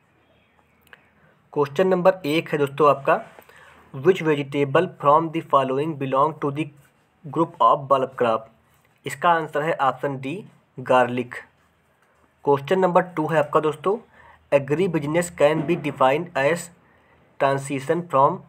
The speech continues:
इसका दोस्तों आंसर हो जाएगा subsistence to commercial agriculture, ऑप्शन ए। क्वेश्चन नंबर थ्री, "Which of the following is the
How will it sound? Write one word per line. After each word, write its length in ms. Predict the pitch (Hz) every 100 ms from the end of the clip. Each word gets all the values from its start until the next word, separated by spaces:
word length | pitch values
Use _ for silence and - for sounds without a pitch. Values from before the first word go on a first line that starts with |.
| _ _ _ _ _ _ _ _ _ -
इसका 220 | - 180
दोस्तों 320 | 165 156 170
आंसर 180 | 147 151
हो 80 | 143
जाएगा 260 | 143 147 160
subsistence 760 | - 135 - 139 - 165 175 -
to 60 | 165 214 - _ - - _ - _ _ _ -
commercial 540 | 147 139 147 143 165 170
agriculture, 600 | 135 127 127 117 117 110 - _ _ _ -
ऑप्शन 320 | 123 - 151 139
ए। 100 | 123 120 _ _ _ _ _ _ _ _ _ _ _ _ _
क्वेश्चन 320 | - 139 190 185
नंबर 300 | 180 175 -
थ्री, 160 | 147 185 - - _ _ -
"Which 260 | 131 185 -
of 200 | 156 151 151
the 80 | 185 -
following 500 | 143 139 139 160 202 _ _ - 160
is 140 | 160
the 80 | 180